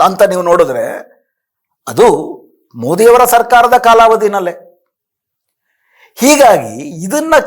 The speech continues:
ಕೇವಲ ಒಂದು ಚುನಾವಣಾ ಇಶ್ಯೂ ಮಾಡುವುದಕ್ಕಾಗಿ, ಅಂದ್ರೆ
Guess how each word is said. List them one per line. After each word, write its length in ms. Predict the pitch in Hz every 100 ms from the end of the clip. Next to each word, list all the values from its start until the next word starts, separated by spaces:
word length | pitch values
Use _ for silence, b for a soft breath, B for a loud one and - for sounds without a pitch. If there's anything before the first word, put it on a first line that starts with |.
| -
ಕೇವಲ 640 | - 185 226 285 294 285 269
ಒಂದು 340 | 254 247 311 -
ಚುನಾವಣಾ 720 | 190 208 240 262 262 262 262
ಇಶ್ಯೂ 420 | 226 208 - 233
ಮಾಡುವುದಕ್ಕಾಗಿ, 1080 | 220 185 185 170 160 - 139 120 131 107 _ b b b
ಅಂದ್ರೆ 640 | 143 165 247 294 294